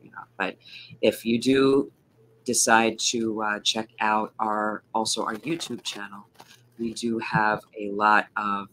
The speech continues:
um, free classes on there and, um, great deal of variety of videos that you can check out. And that's just Light Club Curiosity Shop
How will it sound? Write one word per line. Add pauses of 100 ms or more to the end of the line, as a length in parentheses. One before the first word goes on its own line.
(160)
um, (140)
free
classes
on
there
and, (240)
um, (480)
great
deal
of
variety
of (500)
videos
that
you
can
check
out.
And
that's
just
Light
Club
Curiosity
Shop